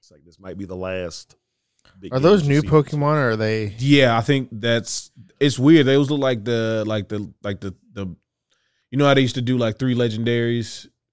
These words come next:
Speaker 3: per game, like, something based on elements or something like that?
Speaker 2: Mm-hmm.
Speaker 3: That's what they look like. But then they're also showing these other, what looks to be like a legendary Pokemon.
Speaker 2: Are they paradoxes?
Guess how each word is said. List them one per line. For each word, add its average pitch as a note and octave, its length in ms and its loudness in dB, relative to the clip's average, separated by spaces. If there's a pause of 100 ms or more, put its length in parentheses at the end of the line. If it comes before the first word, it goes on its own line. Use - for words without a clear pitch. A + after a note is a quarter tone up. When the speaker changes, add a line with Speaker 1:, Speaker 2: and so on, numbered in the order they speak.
(120)
Speaker 3:
per B2 180 -2
game, B2 600 -4
like, F#2+ 220 -10
something G2+ 280 -8
based G2+ 260 -6
on G#2 120 -6
elements G#2+ 380 -6
or G2+ 40 -12
something G#2 240 -8
like G#2+ 200 -10
that? A2+ 240 -8 (120)
Speaker 2:
Mm-hmm. A#2 280 -20
Speaker 3:
That's A#2 180 -6
what G#2 120 -6
they G#2+ 120 -2
look A2 260 -4
like. G2 300 -8
But F#2+ 100 -10
then A2 140 -4
they're G#2+ 140 -4
also A2 240 -6
showing G2 680 -10 (160)
these G2 220 -8
other, G2 320 -8 (400)
what F#2 240 -12
looks G#2+ 200 -6
to - 60 -12
be A2 140 -2
like G#2+ 160 -6
a A2 40 -8
legendary A#2 380 -6
Pokemon. B2+ 500 -10
Speaker 2:
Are A2+ 60 -10
they A2 140 -4
paradoxes? C3 840 -8